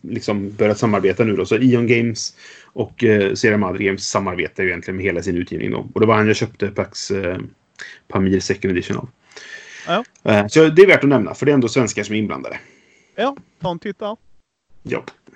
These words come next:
Speaker 2: Eh, jag har en till Kickstarter-grej här.
Speaker 1: Mm.
Speaker 2: Eh, tre spel på tio minuter var.
Speaker 1: Mhm.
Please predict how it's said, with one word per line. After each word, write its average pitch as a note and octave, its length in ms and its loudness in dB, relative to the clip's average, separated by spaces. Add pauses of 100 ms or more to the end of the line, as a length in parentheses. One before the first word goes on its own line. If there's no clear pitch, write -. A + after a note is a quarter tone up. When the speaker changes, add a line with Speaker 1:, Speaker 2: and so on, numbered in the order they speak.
(320)
Speaker 2:
Eh, G#3 440 2
jag A3 80 0
har A#3 220 0
en G#3+ 160 0
till A3+ 200 -6
Kickstarter-grej F3+ 680 -2
här. A3 180 -4 (580)
Speaker 1:
Mm. D3 180 6 (1000)
Speaker 2:
Eh, F3+ 220 6
tre C4 340 2
spel F#3 520 2
på F3+ 140 -10
tio G#3+ 380 -2
minuter F#3 460 -6
var. F#3+ 360 -2 (880)
Speaker 1:
Mhm. C#3 260 2